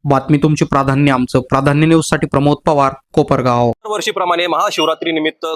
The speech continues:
Speaker 2: कोपरगाव नगर परिषद हे टेंडर काढत असतं आणि दरवर्षी आम्ही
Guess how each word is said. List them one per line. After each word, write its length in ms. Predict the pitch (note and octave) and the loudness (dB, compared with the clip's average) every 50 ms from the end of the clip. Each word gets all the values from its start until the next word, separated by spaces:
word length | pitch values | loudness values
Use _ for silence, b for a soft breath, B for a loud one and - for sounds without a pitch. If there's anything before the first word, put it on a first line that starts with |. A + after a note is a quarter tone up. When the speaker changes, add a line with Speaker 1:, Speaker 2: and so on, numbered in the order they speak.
| - _ | -8 _
Speaker 2:
कोपरगाव 360 | D3 C#3 - D#3+ D#3 E3+ E3+ | -8 -6 -4 -2 0 0 0
नगर 220 | D#3+ D3+ D3+ E3+ F3 | 0 0 0 -2 -2
परिषद 380 | - E3+ D#3 D3+ C#3+ - D3+ - - - | -2 -4 -6 -4 -4 -6 -6 -8 -8 -14
हे 680 | - - - _ - C3 D#3 F3 F3+ F3 - - _ - - - _ _ _ _ _ _ _ _ - | -20 -20 -20 _ -8 -6 -4 -2 -2 -4 -4 -8 _ -18 -20 -20 _ _ _ _ _ _ _ _ -12
टेंडर 220 | F3 F#3+ G#3+ G#3+ | -8 -6 -4 -4
काढत 260 | G#3 G3 F3+ F3+ F3 | -4 -4 -6 -4 -4
असतं 300 | F3+ D#3+ - - B2 G2 - - _ _ _ | -4 -4 -4 -4 -6 -6 -6 -10 _ _ _
आणि 180 | B2 C3+ D#3 E3 | -10 -8 -6 -6
दरवर्षी 520 | C3+ F3+ G#3 G#3+ G#3 G#3 F3+ - - G3+ | -4 -4 -2 -2 -2 -2 -2 -2 -4 -4
आम्ही 380 | F3+ D#3+ E3 E3+ F3 F3 E3+ | -2 -2 -2 -2 -2 -4 -6